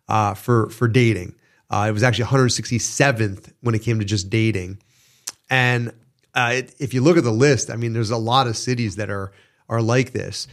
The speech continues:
And so I read the article. This is written from a, you know, a young female's perspective, and she's talking about, uh, the rise of the Me Too movement,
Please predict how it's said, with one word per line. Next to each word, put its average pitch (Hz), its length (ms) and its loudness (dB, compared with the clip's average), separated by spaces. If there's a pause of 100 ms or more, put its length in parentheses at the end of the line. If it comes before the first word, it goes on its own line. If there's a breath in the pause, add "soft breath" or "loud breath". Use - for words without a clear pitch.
(300 soft breath)
And 131 180 2
so 135 180 6
I 127 100 4
read 156 180 6
the 135 80 2
article. 147 320 4
This 117 140 0
is 127 80 0
written 131 200 -2
from 120 220 0
a, 113 480 2
you 120 120 0
know, 107 160 2
a 104 40 0
young 113 520 2
female's 117 440 2
perspective, 110 720 0 (340 loud breath)
and 113 140 -2
she's 113 160 -2
talking 123 340 4
about, 113 480 2 (460 loud breath)
uh, 107 200 0
the 120 120 4
rise 127 380 4
of 117 100 2
the 117 40 2
Me 120 220 2
Too 175 300 2
movement, 107 520 0